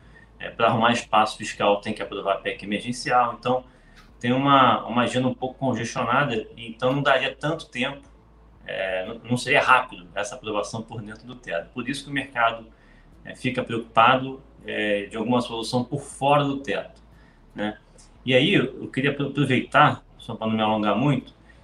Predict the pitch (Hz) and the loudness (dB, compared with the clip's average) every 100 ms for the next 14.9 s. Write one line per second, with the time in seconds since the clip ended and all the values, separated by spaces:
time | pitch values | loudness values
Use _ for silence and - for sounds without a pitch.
0 | - 110 127 127 123 110 123 127 139 131 | -8 0 0 0 0 4 2 2 -2 -2
1 | 127 - - - - 107 107 110 - 156 | -2 -10 -20 -20 -12 -6 -2 -2 2 4
2 | 147 147 156 - 143 131 160 160 147 165 | 4 4 2 2 -4 -2 -2 2 4 4
3 | 208 160 - - - 123 - 120 170 - | 2 -4 -10 -18 -8 -6 -6 -2 -2 2
4 | 147 127 151 - - 131 - 131 127 123 | 2 4 2 0 -8 -8 0 0 2 0
5 | 120 117 113 101 - 113 110 107 - 113 | 0 -4 0 0 -2 -6 -6 -10 -2 2
6 | - - - 110 101 - - _ 104 120 | 2 0 -2 0 0 -6 -20 _ -4 -2
7 | 151 - - - - - - 113 107 110 | -2 -10 -20 -20 -20 -18 0 4 4 2
8 | 123 120 110 110 113 143 139 - - 123 | -2 -4 -2 -2 2 2 4 2 2 4
9 | 147 - - - - - _ _ - 107 | 4 0 -18 -20 -20 -20 _ _ -20 -12
10 | 107 - 107 101 - - 101 - 123 131 | -12 -8 -6 -6 -8 -12 -10 -2 0 2
11 | 139 156 147 - 151 107 98 117 117 - | 4 4 2 4 4 4 -2 -4 -6 -12
12 | - - - - - 120 135 131 110 139 | -20 -20 -20 -20 -10 -6 -4 -4 0 4
13 | 120 120 123 110 123 117 110 - - - | 4 6 4 4 2 2 -2 -2 -4 -8
14 | 110 - 101 113 147 - - - | -10 -8 -4 2 2 2 -4 -16